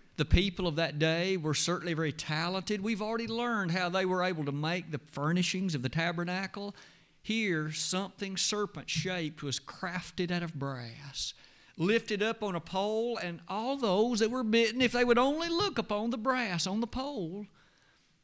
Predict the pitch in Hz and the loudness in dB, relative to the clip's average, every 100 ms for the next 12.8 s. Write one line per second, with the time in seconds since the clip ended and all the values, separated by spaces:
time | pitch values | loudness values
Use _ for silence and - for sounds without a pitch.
0 | _ - 139 123 127 131 147 147 135 143 | _ -10 -6 -2 -2 -2 -2 0 -2 0
1 | 147 147 165 185 233 269 254 220 190 - | 0 0 0 -2 -2 -4 -6 -12 -14 -16
2 | - _ _ _ _ _ _ _ _ _ | -20 _ _ _ _ _ _ _ _ _
3 | _ _ _ - 160 135 143 156 127 117 | _ _ _ 0 2 4 2 2 0 0
4 | - 143 143 120 113 117 - _ _ - | -2 -2 -4 -6 -8 -12 -14 _ _ 0
5 | 185 175 196 220 175 196 185 170 196 226 | 4 4 4 4 2 2 2 2 2 0
6 | 175 180 170 170 165 175 185 156 135 131 | 2 0 0 0 0 -2 -4 -2 0 2
7 | 143 175 160 151 175 180 147 143 - 175 | 2 2 2 0 0 2 2 -2 -2 0
8 | 160 143 170 151 - 170 170 160 190 220 | 0 0 0 0 -2 -2 0 2 0 0
9 | 190 - - - - 196 170 214 196 190 | -4 -6 -12 -20 -4 0 2 2 2 0
10 | 190 226 240 185 160 175 202 - 214 220 | 2 4 2 2 2 0 -2 -2 -2 0
11 | - 202 214 156 147 143 190 190 - 208 | 0 -2 -2 0 0 2 2 0 0 -2
12 | - 185 170 147 123 139 143 - | -2 -4 -4 -4 -8 -6 -4 -4